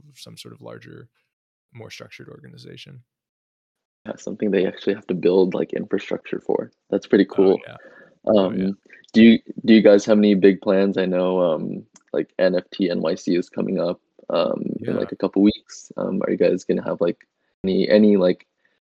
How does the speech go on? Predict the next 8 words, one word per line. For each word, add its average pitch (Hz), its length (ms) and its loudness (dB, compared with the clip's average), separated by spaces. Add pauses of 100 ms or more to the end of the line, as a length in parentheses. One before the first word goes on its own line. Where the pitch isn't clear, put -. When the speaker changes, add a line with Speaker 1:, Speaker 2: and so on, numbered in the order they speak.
(260)
Speaker 2:
anything 107 300 0
that 95 360 2
you've 98 200 2
already 98 240 4
announced? 113 580 0
Any 95 240 0
big, 92 300 2 (180)
like, - 180 -6